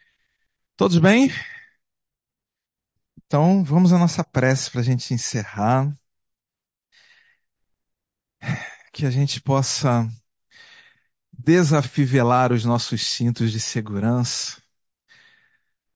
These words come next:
sair da velocidade de dobra, reduzir nosso ritmo de deslocamento, para sentirmos a realidade, para sentirmos o nosso corpo,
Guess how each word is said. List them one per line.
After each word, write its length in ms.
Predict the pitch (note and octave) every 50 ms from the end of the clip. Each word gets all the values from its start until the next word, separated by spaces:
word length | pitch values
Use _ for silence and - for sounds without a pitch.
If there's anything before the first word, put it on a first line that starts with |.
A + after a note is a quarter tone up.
| _ _ _ _ _ _ _ _ _ _ _ _
sair 540 | - - - - C3+ A#2+ B2 C3 C3+ C3+ B2+
da 80 | B2
velocidade 720 | A#2 B2 B2 B2 A#2 - - C3 G#2+ B2 A#2+ B2+ B2 B2
de 120 | A2+ A2 A2+
dobra, 640 | F#2+ - A2+ A2+ A#2+ A#2+ A#2+ A2+ A2 A#2 A#2 A2+ A2+ A2+ A2 -
reduzir 880 | - - A#2+ A2+ G#2+ A2+ A2 G#2 G#2 G2+ G2+ G#2 A#2 A#2+ A#2+ A2+ - - - -
nosso 300 | A2+ A2 A#2 - - A2
ritmo 800 | - - F#2+ F#2 A#2 B2 B2 - - - C3+ A#2+ A2+ A2+ A#2 A2+ - _
de 240 | A2+ G#2 G#2 A2 G#2
deslocamento, 1300 | G#2 A2 G#2 A2+ A2 A2 G#2+ - - G#2 G2+ G2+ G#2 A2+ A#2 A#2 A2+ A#2 - - - - - - - - _ _ _ _ _ - - - - - - _ _ _
para 140 | - D#3+ D#3+
sentirmos 600 | D#3+ - F#3+ E3 - - - D#3+ D3+ D#3 D#3 C#3+ D#3
a 60 | D3
realidade, 1120 | D3 D3+ D3 D3 C#3+ C#3+ A#2+ A2+ A2+ A2 G#2+ G#2+ G#2+ G#2+ - - - - - - - - _ _ _
para 160 | - A2 A2 A2
sentirmos 500 | - - G#2+ - - A#2+ A2+ A2 G#2 A2
o 40 |
nosso 320 | G#2 G#2+ G#2+ G#2+ - - -
corpo, 600 | - _ - - A#2 A2+ A2+ - - - - -